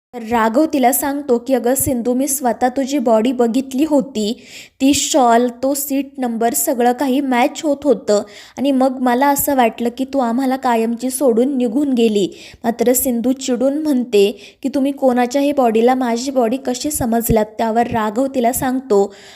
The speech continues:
"अगं ती बॉडी कोणाची आहे ते ओळखूसुद्धा येत नव्हतं, पण त्या शॉलमुळे आणि सीट नंबरमुळे आम्हाला असं वाटलं की ती बॉडी तुझीच आहे."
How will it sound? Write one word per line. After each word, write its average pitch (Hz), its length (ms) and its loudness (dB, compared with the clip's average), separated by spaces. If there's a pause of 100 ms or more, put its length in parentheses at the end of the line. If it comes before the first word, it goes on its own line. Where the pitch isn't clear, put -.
(140)
"अगं 254 260 0
ती 302 80 2
बॉडी 240 280 2
कोणाची 247 580 -2
आहे 254 240 -2
ते 247 140 -2
ओळखूसुद्धा 247 760 0
येत 262 320 2
नव्हतं, 294 460 0 (360)
पण 247 140 0
त्या 247 180 2
शॉलमुळे 254 680 2
आणि 247 240 -2
सीट 269 400 -6
नंबरमुळे 240 600 2
आम्हाला 247 360 -2
असं 262 220 -2
वाटलं 226 500 0 (340)
की 269 80 -2
ती 285 160 0
बॉडी 240 300 4 (120)
तुझीच 277 400 -2
आहे." 247 320 -2